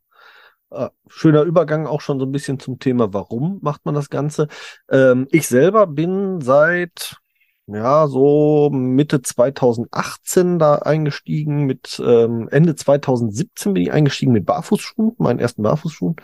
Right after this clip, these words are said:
Und dann tatsächlich so ab,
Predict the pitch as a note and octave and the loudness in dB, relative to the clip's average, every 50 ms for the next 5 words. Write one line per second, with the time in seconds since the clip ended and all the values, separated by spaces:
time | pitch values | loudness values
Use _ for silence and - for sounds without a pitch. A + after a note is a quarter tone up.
0 | - - - - - - - - - - - _ _ _ _ - C3 A#2+ G#2+ A2+ | -18 -16 -16 -14 -14 -14 -14 -16 -18 -20 -20 _ _ _ _ -2 -2 0 2 2
1 | A#2 A2+ A#2+ A#2+ A#2 - B2+ G#2+ - - G#2+ G#2 - - G#2 G#2 - - G2 F2+ | 2 2 2 2 0 0 0 -2 0 0 0 0 0 0 -4 -4 -2 -2 -6 -6
2 | - - G2 - | -2 -4 -6 -6